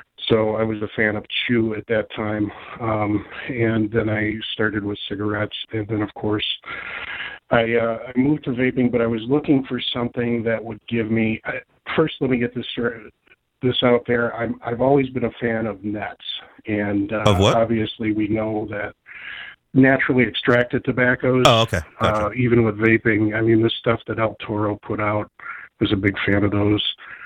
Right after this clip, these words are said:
Speaker 1: Um, but, uh, it was good news when Farsalinos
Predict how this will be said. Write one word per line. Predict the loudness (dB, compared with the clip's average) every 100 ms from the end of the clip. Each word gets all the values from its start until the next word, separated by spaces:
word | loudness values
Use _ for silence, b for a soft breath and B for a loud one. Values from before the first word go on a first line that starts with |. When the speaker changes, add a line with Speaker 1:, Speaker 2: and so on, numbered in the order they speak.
| B 0
Speaker 1:
Um, | 4 4 4 2 -2
but, | -2 -2 -2 _
uh, | -6 -4 -8 -4
it | 0
was | 2 2
good | 2 2
news | 4 4 4 0
when | -4 -4
Farsalinos | -2 -2 -2 -2 0 -2